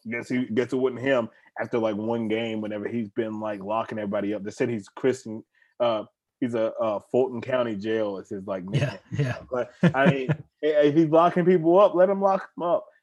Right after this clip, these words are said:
Speaker 1: But,
Speaker 2: Yeah.
Speaker 1: but, uh, as Shane has to make sure he doesn't put him in a position to where, like, it's like,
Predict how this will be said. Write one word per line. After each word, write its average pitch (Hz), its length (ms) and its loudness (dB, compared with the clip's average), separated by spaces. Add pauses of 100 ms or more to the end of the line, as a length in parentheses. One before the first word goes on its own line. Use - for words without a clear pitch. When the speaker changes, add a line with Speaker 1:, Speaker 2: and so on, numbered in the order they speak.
(120)
Speaker 1:
But, 131 240 2 (280)
Speaker 2:
Yeah. 147 60 -4
Speaker 1:
but, 180 360 8 (320)
uh, 160 280 0
as 147 260 4
Shane 175 380 4
has 156 180 4
to 160 80 -4
make 151 140 4
sure 156 120 2
he 147 60 6
doesn't 143 180 4
put 147 300 2
him 143 180 2
in 139 60 4
a 131 60 2
position 131 360 0
to 123 60 0
where, 127 160 6
like, 120 240 6
it's 110 120 -4
like, 113 240 2